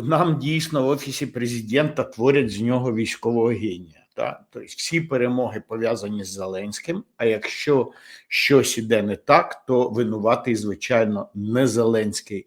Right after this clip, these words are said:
а хтось. Ну, от ми дивимося буквально два останніх дні. Е, всі,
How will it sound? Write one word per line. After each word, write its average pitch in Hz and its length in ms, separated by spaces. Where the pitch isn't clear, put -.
а - 80
хтось. - 520
Ну, 180 400
от 156 240
ми 151 280
дивимося 139 600
буквально 120 640
два 120 320
останніх 117 580
дні. 110 380
Е, 110 180
всі, 156 600